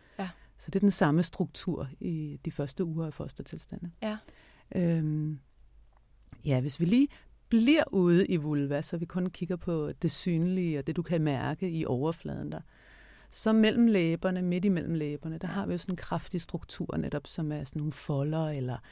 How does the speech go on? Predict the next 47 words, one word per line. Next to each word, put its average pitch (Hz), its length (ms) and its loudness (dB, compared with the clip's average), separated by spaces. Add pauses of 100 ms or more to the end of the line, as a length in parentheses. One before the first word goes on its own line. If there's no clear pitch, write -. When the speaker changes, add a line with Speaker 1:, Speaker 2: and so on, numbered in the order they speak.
(140)
Speaker 2:
som 175 120 -4
sidder 160 260 0
rundt 147 240 -2
i 160 40 -2
en 151 100 0
krans. - 520 -10 (580)
Øh, 175 100 -2
det 143 260 -2
er 185 80 2
dem, 165 240 2
jeg 156 100 0
gav 151 240 -4
ordet 143 380 -4
kønskrans. - 1000 -10 (120)
Og 165 140 -8
det 185 120 -2
gjorde 190 260 4
jeg 202 80 4
i 170 40 0
virkeligheden, 180 380 0
for, - 200 -12
både 202 200 4
fordi, 185 340 -4
at 170 120 -4 (100)
de, 160 180 -2
øh, 139 340 -4 (880)
det - 20 -4
er 175 40 0
den 185 160 2
struktur, - 580 -2
der 170 160 0
hedder 151 280 0
hymen 190 560 4
i 170 60 6
fagsprog, 156 640 0
og 139 360 0
har 139 100 0
været 147 200 6
med 160 180 6
til 214 160 0
at - 100 0
bygge 170 240 2
en 165 100 6
myte 160 440 4
om 160 120 0
en 151 80 0
jomfruhinde 151 640 -2